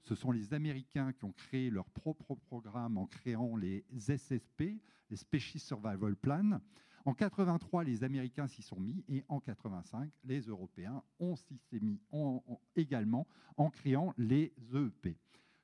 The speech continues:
Tout ça jusqu'en dix-neuf cent quatre-vingt-treize, où The World Zoo Strategy a été rédigé par la wasa, qui est l'association,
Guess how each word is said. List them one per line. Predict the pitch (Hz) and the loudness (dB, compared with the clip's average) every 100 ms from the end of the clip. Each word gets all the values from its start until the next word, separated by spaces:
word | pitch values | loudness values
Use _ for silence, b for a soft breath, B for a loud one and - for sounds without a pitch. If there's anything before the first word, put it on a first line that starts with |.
| _ | _
Tout | 175 | -6
ça | - 196 170 | -2 -2 -2
jusqu'en | 120 - 139 | -6 -4 -4
dix-neuf | 131 160 156 - | -4 -4 -4 -4
cent | 151 | -8
quatre-vingt-treize, | - 123 131 101 101 - 160 208 202 175 _ | -6 -6 -4 -2 -4 -4 -2 -2 -2 -6 _
où | 202 196 190 143 - 131 | 0 2 2 -2 -4 -4
The | 117 123 135 | 0 0 2
World | 180 175 151 | 0 2 0
Zoo | 110 131 165 | 0 0 0
Strategy | 147 - 143 - 131 110 123 135 | -2 -8 -8 -8 -10 -10 -8 -6
a | 101 | -4
été | 101 - 127 | -6 -6 -6
rédigé | 135 127 139 120 131 | -6 -6 -8 -4 -4
par | - 104 | -4 -6
la | 101 98 | -6 -4
wasa, | 120 139 117 127 123 | -4 -6 -6 -8 -8
qui | - | -10
est | |
l'association, | 98 110 160 - 147 - 151 135 | -12 -10 -14 -10 -10 -8 -10 -10